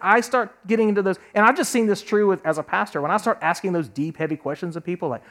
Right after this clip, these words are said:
"Why do you exist? And what's the meaning of your life?" There is this sense where the people are just like,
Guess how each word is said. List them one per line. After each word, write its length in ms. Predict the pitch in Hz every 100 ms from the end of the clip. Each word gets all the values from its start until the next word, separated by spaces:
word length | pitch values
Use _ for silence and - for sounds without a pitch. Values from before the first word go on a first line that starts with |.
| - _
"Why 220 | - 214
do 40 |
you 120 | 214
exist? 380 | 214 185 226 -
And 80 | 135
what's 120 | 180
the 80 | -
meaning 240 | 208 208
of 60 | 202
your 100 | 196
life?" 240 | 208 214 - - -
There 160 | 202
is 140 | 349 349
this 180 | 330 -
sense 300 | 330 285 196
where 100 | 185
the 60 |
people 200 | 240 214
are 100 | 196
just 220 | 180 185
like, 160 | 202